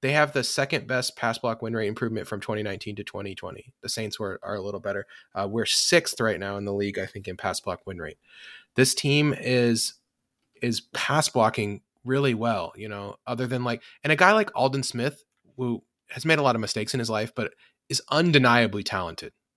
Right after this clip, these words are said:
Okay. So he, he makes a lot of pl-, he's gonna make a play. He's gonna make one or two plays. You can't stop a really good defensive end from making a couple plays, right?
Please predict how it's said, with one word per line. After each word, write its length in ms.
Okay. 400
So 320
he, 480
he 320
makes 360
a 80
lot 480
of 180
pl-, 160
he's 100
gonna 120
make 160
a 40
play. 340
He's 120
gonna 100
make 180
one 120
or 60
two 140
plays. 240
You 60
can't 280
stop 360
a 100
really 340
good 180
defensive 400
end 100
from 120
making 260
a 80
couple 320
plays, 400
right? 260